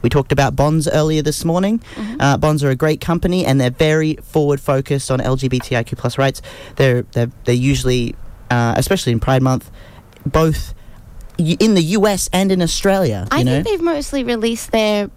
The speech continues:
Speaker 2: Pride stuff for, like, Mardi Gras rather than
Speaker 1: Yeah, that's true.
Speaker 2: Yeah, yeah. But I, um, I did just wanna say, uh, more Pride events does not necessarily have to mean more capitalism. I am happy for more,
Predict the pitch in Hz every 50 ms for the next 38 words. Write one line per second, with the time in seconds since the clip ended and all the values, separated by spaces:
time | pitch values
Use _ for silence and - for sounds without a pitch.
0 | - - - - 226 233 226 220 - - - 220 208 202 - - - - 208 202
1 | 196 196 190 190 196 190 185 - - - - - - - - - - - - -
2 | - - - - - - - - - - - - - - - 196 208 185 - -
3 | 196 185 190 226 226 294 294 - 190 160 - - 139 147 143 165 160 160 165 -
4 | 165 160 170 165 185 175 151 156 151 - - - - - - - - - - 156
5 | - - - 117 127 143 - - - - 214 226 202 185 170 170 165 165 - -
6 | - - - - - 226 214 190 175 165 165 - - 247 - 226 233 - 220 226
7 | 220 220 233 220 - - - 247 - - 226 - 233 - - 220 196 190 - -
8 | 208 196 190 190 185 185 - 180 170 165 165 165 160 - - - 214 226 254 277
9 | 269 - - - 240 226 220 220 220 220 - - - 202 196 208 220 226 - -
10 | - - 214 202 254 247 - 214 226 - 208 - - 202 185 180 180 180 180 180
11 | 165 - - - - - - - - - 254 254 - - - - 214 190 175 156
12 | 151 156 160 160 160 156 156 156 - - - - - - - - - - - -
13 | 202 170 - - 190 190 220 202 160 185 196 202 208 190 - 202 214 214 202 180
14 | - 180 170 175 175 180 180 170 165